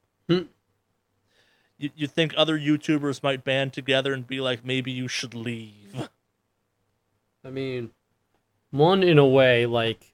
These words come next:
Speaker 1: he has just as much right to YouTube as, you know, Steel Reserve Nation does.
Speaker 2: Oh, I, I, I know, but Steel Reserve Nation isn't also chain, isn't making, um,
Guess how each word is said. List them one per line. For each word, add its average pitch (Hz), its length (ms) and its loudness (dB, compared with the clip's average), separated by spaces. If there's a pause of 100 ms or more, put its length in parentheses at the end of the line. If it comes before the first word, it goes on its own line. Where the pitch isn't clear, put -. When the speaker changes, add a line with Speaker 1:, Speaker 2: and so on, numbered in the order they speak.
(140)
Speaker 1:
he 139 180 -12
has 156 240 2
just 151 220 0
as 131 80 -12
much 135 480 -8
right 131 300 -10
to 139 100 -16
YouTube 120 440 -12
as, 113 400 -8 (180)
you 143 100 -2
know, 110 280 2 (800)
Steel 147 320 2
Reserve 131 380 0
Nation 117 440 -8
does. 98 420 -16 (440)
Speaker 2:
Oh, 208 120 2
I, 240 140 2
I, 214 340 0
I 233 40 4
know, 233 200 4
but 147 140 -2
Steel 196 200 0
Reserve 180 340 0
Nation 165 320 0
isn't 147 200 -10
also 151 340 -2
chain, 147 500 -4
isn't 135 360 -8
making, 139 420 -2
um, 123 380 -4